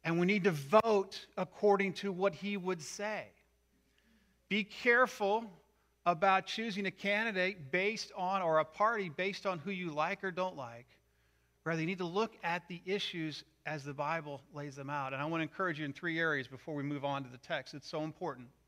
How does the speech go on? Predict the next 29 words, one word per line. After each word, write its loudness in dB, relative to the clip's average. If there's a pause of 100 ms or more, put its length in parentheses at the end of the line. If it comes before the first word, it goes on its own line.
today. -8 (760)
If -10
you -2
want 4
to 0
think -2
about 4
what 0
matters 0
and -12
how -2
you're -4
voting -4
today, -10 (380)
think -6
about 2
this. -4
There's -10
sixty-two -8
million -4
abortions -8
in -12
the -12
United -10
States -14
since -18
Roe -14
versus -20
Wade. -20